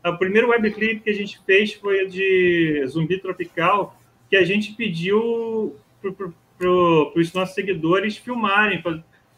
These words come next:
filmarem alguma, alguns segundos, assim, que tivessem a ver com a letra ou não e tal. Cara, e choveu vídeo de seguidor e, e, e o, o webclip é basicamente isso, cara. Tem cenas ex-, excelentes. Eu acho que o, a gra-, a graça de, justamente do clipe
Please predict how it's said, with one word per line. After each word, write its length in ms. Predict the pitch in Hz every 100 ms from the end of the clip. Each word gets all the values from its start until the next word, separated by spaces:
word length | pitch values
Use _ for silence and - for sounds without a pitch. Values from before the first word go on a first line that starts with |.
| _
filmarem 380 | 190 180 180 190
alguma, 280 | 180 185 185
alguns 640 | 156 156 185 175 170 165
segundos, 560 | - 156 151 196 202 160
assim, 500 | 143 185 185 156 135 -
que 160 | 160
tivessem 420 | 156 165 175 175
a 40 | 165
ver 160 | 170
com 60 | 170
a 40 | 156
letra 760 | 135 139 170 196 190 156 135
ou 160 | 147 156
não 540 | 135 139 175 196 170
e 40 | 147
tal. 520 | - 151 175 185 - _ _ -
Cara, 320 | 214 247 247
e 80 | 196
choveu 800 | 190 - 226 196 214 233 269 254 - _ _ _
vídeo 440 | 165 185 208 214 214
de 100 | -
seguidor 640 | 214 208 180 165 170 214
e, 480 | 214 233 202 202 202
e, 200 | - 190
e 60 |
o, 120 | 196 - - -
o 60 | 175
webclip 420 | 185 190 185 190 208
é 40 |
basicamente 720 | 196 202 - 220 226 220 220
isso, 220 | 208 208 180
cara. 220 | 170 165
Tem 140 | 170
cenas 520 | 165 - 180 196 180 - _ _ _ _ -
ex-, 300 | 160 160 -
excelentes. 800 | 165 185 185 220 170 180 202 175 147
Eu 80 |
acho 160 | 147 -
que 60 | 175
o, 180 | 165 165
a 60 |
gra-, 400 | 143 139 135 165
a 20 |
graça 460 | 143 143 180 190 190
de, 180 | 170 165
justamente 460 | 175 170 165 165
do 100 | 160
clipe 480 | 156 143 160 160 185